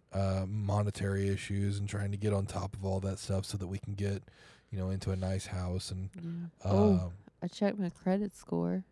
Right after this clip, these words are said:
Speaker 1: Don't say that over this. Awesome.
Speaker 2: Yeah,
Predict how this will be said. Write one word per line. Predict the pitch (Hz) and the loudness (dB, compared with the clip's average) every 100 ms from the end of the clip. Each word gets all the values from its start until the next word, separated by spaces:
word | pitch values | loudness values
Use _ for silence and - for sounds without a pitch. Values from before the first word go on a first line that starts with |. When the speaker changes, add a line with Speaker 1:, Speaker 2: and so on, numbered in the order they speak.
| _ _ _ _ _ _ - - _ _ - | _ _ _ _ _ _ -20 -20 _ _ -4
Speaker 1:
Don't | 110 90 | -2 -2
say | - | -4
that | 87 87 | -4 -4
over | 87 87 | -4 -4
this. | 90 95 - - _ _ _ _ _ _ - _ _ _ _ _ _ _ _ _ _ _ _ _ _ _ _ _ _ _ _ _ _ _ _ - | -4 -6 -8 -16 _ _ _ _ _ _ -20 _ _ _ _ _ _ _ _ _ _ _ _ _ _ _ _ _ _ _ _ _ _ _ _ -10
Awesome. | 123 143 92 90 - - _ _ - | -8 -6 -8 -10 -14 -20 _ _ -6
Speaker 2:
Yeah, | 170 165 165 | -2 0 0